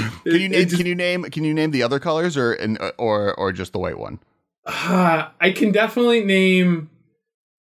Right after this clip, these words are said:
Speaker 1: three of 'em. The green one escapes me. I don't remember if
Speaker 2: Uh,
Speaker 1: I can do the green one.
Speaker 2: I think the green one is Bounty of the Hunt.
Speaker 1: There it is. Yep. Okay. Yep. Um, would you like the white one now?
Speaker 2: Uh, yeah, I think that is, that is, okay, uh,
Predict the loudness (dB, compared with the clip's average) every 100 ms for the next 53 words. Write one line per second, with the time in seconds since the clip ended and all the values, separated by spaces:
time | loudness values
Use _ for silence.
0 | _ -2 2 2 4 2 0 -2 2 2
1 | 4 2 0 -4 -6 -8 -6 -6 -6 -6
2 | _ _ _ -2 0 2 4 4 2 0
3 | -4 -2 -2 -2 -2 -4 -4 -4 -2 -2
4 | -2 0 0 0 -2 -4 -4 -4 -8 -8
5 | -10 -12 -12 -16 -18 _ _ _ -2 2
6 | 2 2 0 2 2 0 0 -4 -12 _
7 | -2 -2 -2 _ _ _ _ _ _ _
8 | _ _ -4 0 2 2 0 -2 -8 -6
9 | 0 2 2 2 2 2 0 -2 -4 -6
10 | -12 _ _ _ -4 0 0 0 -2 -4
11 | -6 -8 -4 -2 -2 -4 -4 -2 -2 0
12 | 0 0 -2